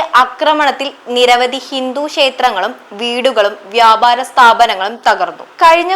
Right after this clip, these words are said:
കുറച്ച് ദിവസങ്ങളായി ബംഗ്ലാദേശിൽ അധികാരം കൈമാറ്റത്തിനായുള്ള പ്രക്ഷോഭത്തിനിടെ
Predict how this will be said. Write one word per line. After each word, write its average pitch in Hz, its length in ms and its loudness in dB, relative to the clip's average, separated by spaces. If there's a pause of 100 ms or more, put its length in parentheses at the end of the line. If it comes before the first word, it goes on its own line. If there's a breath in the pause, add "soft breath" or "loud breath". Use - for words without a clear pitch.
കുറച്ച് 359 340 -4
ദിവസങ്ങളായി 254 680 2 (240)
ബംഗ്ലാദേശിൽ 254 720 2 (180)
അധികാരം 240 520 0
കൈമാറ്റത്തിനായുള്ള 233 1040 0 (300)
പ്രക്ഷോഭത്തിനിടെ 220 880 0